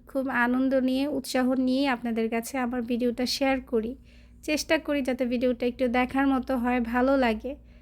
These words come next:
এই ছিল আমার আজকের ভিডিও। সবাই ভালো থাকবেন, সুস্থ থাকবেন, আমাদের জন্য দোয়া করবেন। আজকের মতো এখানেই বিদায় নিচ্ছি। আল্লাহ হাফেজ and আসসালামু আলাইকুম ওয়া রাহমাতুল্লাহি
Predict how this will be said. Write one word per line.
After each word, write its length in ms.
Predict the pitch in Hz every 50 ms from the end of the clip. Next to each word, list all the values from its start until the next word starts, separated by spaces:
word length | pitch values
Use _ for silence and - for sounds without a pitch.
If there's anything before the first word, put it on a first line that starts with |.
| - - - - - -
এই 180 | 294 302 311
ছিল 360 | 294 - - 294 269 277 294 359 - - - -
আমার 300 | 349 262 254 254 247 254
আজকের 520 | - 247 247 - - - - 269 262 254
ভিডিও। 320 | 240 240 226 226 254 302 349 - - -
সবাই 380 | - - 302 277 269 285 285 285
ভালো 340 | 254 254 262 247 247 240
থাকবেন, 340 | 233 247 233 226 240 233 233
সুস্থ 300 | 220 - 254 233 - -
থাকবেন, 460 | 240 226 - 240 233 220 220 262 311 320 - -
আমাদের 460 | 311 254 240 240 240 226 240 247 226
জন্য 280 | 233 247 240 233 233 233
দোয়া 240 | 214 220 226 226 220
করবেন। 400 | 220 - 233 226 220 233 240 247 - -
আজকের 380 | 240 226 233 - - 262 254 247
মতো 380 | 247 240 240 233 269 277 311 - - - -
এখানেই 440 | 269 - - 262 254 254 262 269
বিদায় 280 | 240 254 247 226 233 226
নিচ্ছি। 420 | 220 226 220 - - - - 262 - - - - -
আল্লাহ 260 | 254 247 254 254 254
হাফেজ 380 | 254 247 247 247 - 302 320 311 -
and 260 | 247 233 226 240 240
আসসালামু 640 | 240 262 240 - - 262 269 262 262 262 262 254
আলাইকুম 460 | 254 254 254 262 269 262 - 294 311 381 415 - - - - - - - - 262
ওয়া 100 | 247 233
রাহমাতুল্লাহি 800 | 233 240 240 - 269 247 226 - 247 240 240 240 247 247 -